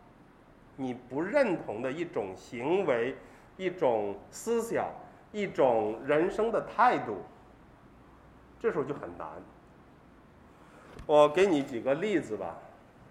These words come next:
我喜欢圣弗若瑟神父。圣弗若瑟神父来香港的时候了，他真的不喜欢香港。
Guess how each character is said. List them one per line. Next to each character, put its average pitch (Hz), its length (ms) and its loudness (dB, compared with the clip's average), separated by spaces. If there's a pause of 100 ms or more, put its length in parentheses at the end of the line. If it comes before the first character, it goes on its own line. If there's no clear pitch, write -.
(840)
我 156 320 6
喜 143 220 -2
欢 214 240 4
圣 220 220 4
弗 156 160 2
若 220 120 6
瑟 226 240 6
神 98 200 -2 (100)
父。 90 100 -10 (1900)
圣 262 220 4
弗 214 100 4
若 254 160 8
瑟 269 180 6
神 147 300 2
父 143 140 -2
来 147 160 4
香 233 260 2
港 139 180 4
的 104 120 -4
时 113 160 -6
候 127 160 0
了， 113 180 0
他 147 80 -8 (140)
真 185 200 2
的 220 80 -4
不 - 240 -6
喜 127 220 -6
欢 104 180 -6
香 107 220 -4
港。 92 160 -8